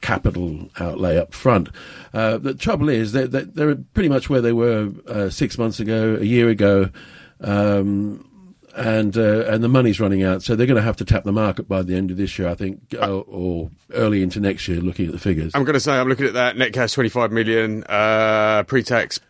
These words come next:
Speaker 2: loss last year, thirty-two million. So
Speaker 1: Yeah.
Speaker 2: big cash outflows there.
Speaker 1: I mean, the, the, the point with them is, uh, it's, it's, I wouldn't say it's exactly a binary bet, but you are, you,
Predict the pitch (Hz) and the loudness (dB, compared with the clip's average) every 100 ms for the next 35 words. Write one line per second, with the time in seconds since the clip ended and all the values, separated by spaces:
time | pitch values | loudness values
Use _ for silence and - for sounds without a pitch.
0 | - 117 123 110 - 110 101 113 - 107 | -6 0 2 0 2 0 2 0 2 0
1 | - 110 90 87 82 143 160 107 98 104 | 2 -2 -2 -4 -6 -2 0 0 -2 -4
2 | 147 127 113 113 104 101 - 90 85 92 | -2 -2 0 -2 0 -2 -2 -6 -6 -8
3 | 90 - 170 175 175 180 175 156 165 196 | -10 -2 0 0 0 -2 -2 -4 -2 0
4 | 190 160 143 143 143 104 98 - - 120 | 0 0 -2 0 0 -2 -6 -12 -14 -8
5 | 127 - 143 127 123 147 151 - - - | -8 -6 -8 -8 -8 -8 -8 -8 -12 -12
6 | - 107 139 107 120 98 113 117 110 107 | -8 -4 -2 -2 -2 -2 -2 -2 -2 -8
7 | 95 113 127 117 98 92 98 113 110 127 | -8 -4 -4 -2 -4 -4 -6 -4 0 2
8 | 117 110 113 123 | 2 0 -4 -8